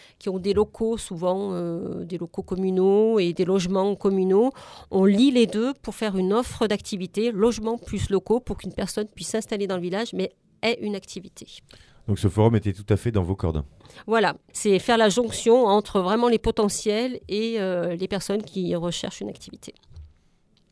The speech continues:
Speaker 2: Est-ce que vous voyez dans ces temps un petit peu sombres, euh, des motifs d'espérer, ne serait-ce que dans la vie économique du Diois ? Est-ce que le taux de chômage est stabilisé, euh, dans le Diois, par exemple ?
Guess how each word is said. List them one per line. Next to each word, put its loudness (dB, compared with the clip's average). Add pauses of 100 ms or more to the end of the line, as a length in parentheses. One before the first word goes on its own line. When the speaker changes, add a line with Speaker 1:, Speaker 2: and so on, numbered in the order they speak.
(160)
Speaker 2:
Est-ce -4
que 0
vous 0
voyez 4
dans 2
ces -4
temps 0
un 2
petit -8
peu -2
sombres, -2
euh, 0
des -2
motifs 0
d'espérer, 2
ne 0
serait-ce -6
que -8
dans -2
la 2
vie -2
économique -2
du -2
Diois ? 2
Est-ce -4
que -4
le -2
taux -4
de -8
chômage 0
est -4
stabilisé, -2
euh, 0
dans -4
le -4
Diois, -2
par -8
exemple ? -8